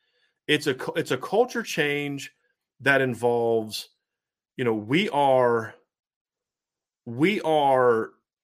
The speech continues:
capable of beating anybody for any kid, anywhere, any place in time. And, but we also know we gotta work at it. We gotta put in the work. We have to have a different message and all this stuff. We have to have all of this stuff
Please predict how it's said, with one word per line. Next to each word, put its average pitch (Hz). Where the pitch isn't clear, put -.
capable 143
of 101
beating 131
anybody 117
for 117
any 113
kid, 107
anywhere, 101
any 98
place 98
in 95
time. -
And, 120
but 127
we 135
also 135
know 120
we 110
gotta 98
work 90
at 62
it. -
We 110
gotta 113
put 127
in 117
the 110
work. 101
We 120
have 139
to 151
have 127
a 113
different 143
message 135
and 107
all 143
this 160
stuff. 139
We 151
have 156
to 156
have 131
all 165
of 175
this 170
stuff 156